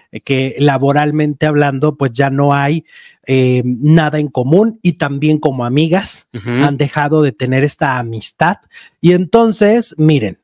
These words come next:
Speaker 1: a ver, ¿por qué empezó todo? Vamos a, vamos por partes. Esto empezó porque le, una, eh, tuitera llamada Carlita Hidalgo le dice "nah"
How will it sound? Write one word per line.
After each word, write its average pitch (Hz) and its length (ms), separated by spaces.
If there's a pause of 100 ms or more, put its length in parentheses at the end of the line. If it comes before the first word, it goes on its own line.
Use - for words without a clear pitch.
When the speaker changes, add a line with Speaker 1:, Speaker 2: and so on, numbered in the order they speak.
(140)
Speaker 1:
a 143 140
ver, 143 220
¿por 185 220
qué 233 100
empezó 220 400
todo? 226 380 (140)
Vamos 139 300
a, 156 160
vamos 160 320
por 120 260
partes. - 500 (480)
Esto 220 240
empezó 185 680
porque 165 280
le, 170 260
una, 190 600 (160)
eh, 151 440
tuitera 160 500
llamada 143 460
Carlita 147 600
Hidalgo 156 420
le 135 140
dice 165 320
"nah" 160 500